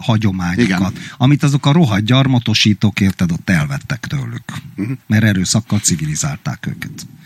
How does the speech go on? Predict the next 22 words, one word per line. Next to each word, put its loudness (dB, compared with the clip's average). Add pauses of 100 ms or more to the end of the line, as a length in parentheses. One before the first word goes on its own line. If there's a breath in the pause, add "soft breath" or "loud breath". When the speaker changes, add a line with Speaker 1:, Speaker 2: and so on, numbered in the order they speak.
(520 loud breath)
Speaker 1:
Na 2
most, 2
ö, 2
a -2
másik, 2
hogy, 2
hogy 2
az 4
ilyen 6
figurákért, 2
mint 2
Mugabe, 0 (540 soft breath)
annyira 2
tudott 2
lelkesedni 2
egy 4
időbe 4
az 0
ilyen, 4
ilyen 4
nyugati 4
balos 0